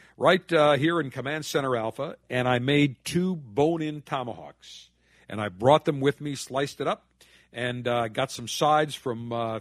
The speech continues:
Capital Grille. They raved. They said,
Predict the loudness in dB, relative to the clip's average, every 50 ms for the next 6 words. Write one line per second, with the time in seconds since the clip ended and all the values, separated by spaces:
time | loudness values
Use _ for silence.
0 | -8 _ -4 -2 0 0 0 0 0 2 4 4 6 6 4 0 -4 _ _ _
1 | _ _ _ _ _ _ _ _ _ _ _ _ _ _ -20 -20 _ -20 _ _
2 | _ -20 -6 2 6 6 8 8 6 2 0 _ _ -2 4 6 8 8 8 6
3 | 4 -2 -8 -10 -4 -2 -2 -2 -2 0 -2 -2 -2 -2